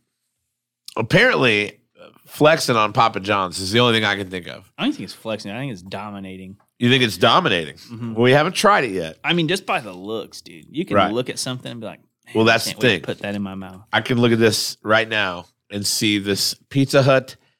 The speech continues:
Speaker 1: the new melt. And like I said, we've had ours for a little bit, so it's not necessarily melty anymore per se, but still probably gonna be awesome. It
Speaker 2: Yeah, I
Speaker 1: looks,
Speaker 2: can get the sleeves
Speaker 1: dude,
Speaker 2: off
Speaker 1: it
Speaker 2: of
Speaker 1: looks
Speaker 2: this one,
Speaker 1: awesome.
Speaker 2: boys.
Speaker 1: Yeah?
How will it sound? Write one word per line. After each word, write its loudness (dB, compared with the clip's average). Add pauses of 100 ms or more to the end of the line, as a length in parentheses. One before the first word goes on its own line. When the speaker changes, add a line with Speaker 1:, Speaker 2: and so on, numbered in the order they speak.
(240)
Speaker 1:
the 2
new 2
melt. -2 (600)
And 2
like 2
I 2
said, -2
we've 2
had 4
ours 2
for -2
a 4
little 2
bit, -2
so -2
it's -6
not -2
necessarily 0
melty -2
anymore -6
per -6
se, -8
but -2 (960)
still 0
probably 2
gonna 0
be 2
awesome. 0
It -4
Speaker 2:
Yeah, -2
I 0
Speaker 1:
looks, 2
Speaker 2:
can -8
get -20
the -20
sleeves -16
Speaker 1:
dude, 2
Speaker 2:
off 4
Speaker 1:
it 0
Speaker 2:
of -2
Speaker 1:
looks -2
Speaker 2:
this -6
one, -2
Speaker 1:
awesome. -6
Speaker 2:
boys. -14
Speaker 1:
Yeah? 0